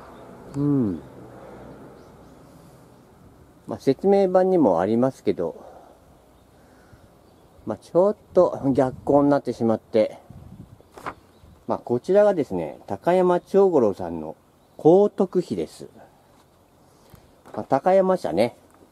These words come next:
まあ、富岡製糸場とね、まあ、絹産業遺産群、まあ、そのね、主要な、まあ、構成資産なんですけど、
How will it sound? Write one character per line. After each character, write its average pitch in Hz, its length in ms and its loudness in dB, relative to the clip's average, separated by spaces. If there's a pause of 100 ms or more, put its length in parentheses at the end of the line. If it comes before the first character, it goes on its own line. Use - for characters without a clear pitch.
(960)
ま 110 380 -4
あ、 - 760 -20
富 131 260 4
岡 139 200 2
製 131 180 0
糸 113 160 -6
場 107 160 0
と 110 100 -6
ね、 143 200 0 (680)
ま 104 80 -4
あ、 - 20 -14
絹 131 400 2 (160)
産 127 320 -2
業 123 180 2
遺 113 60 -2
産 110 320 -4
群、 78 160 -12 (1300)
ま 113 60 -6
あ、 - 40 -10
そ 117 100 -2
の 117 100 2
ね、 147 160 2
主 - 240 -8
要 123 180 4
な、 117 240 0 (600)
ま 107 80 -14
あ、 - 20 -16
構 117 220 0
成 110 200 0
資 - 80 -8
産 87 220 -4
な 76 80 -10
ん 78 80 -12
で 76 100 -18
す - 120 -20
け 92 60 -10
ど、 - 120 -16